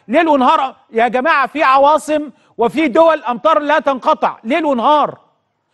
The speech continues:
مش ساعة وساعتين، ليل ونهار مطرة شغالة. طب دول عاملين شبكة إزاي عشان تواجه كميات الأمطار عشرين ضعف اللي بينزل عندنا؟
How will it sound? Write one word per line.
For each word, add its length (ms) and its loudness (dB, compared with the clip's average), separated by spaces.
مش 160 -2
ساعة 320 2
وساعتين، 720 -4
ليل 300 0
ونهار 480 2
مطرة 400 -2
شغالة. 480 -4
طب 160 -2
دول 160 2
عاملين 360 0
شبكة 380 -2
إزاي 220 0
عشان 280 -2
تواجه 280 -2
كميات 340 0
الأمطار 500 0
عشرين 520 -2
ضعف 220 0
اللي 120 -4
بينزل 260 -2
عندنا؟ 440 -4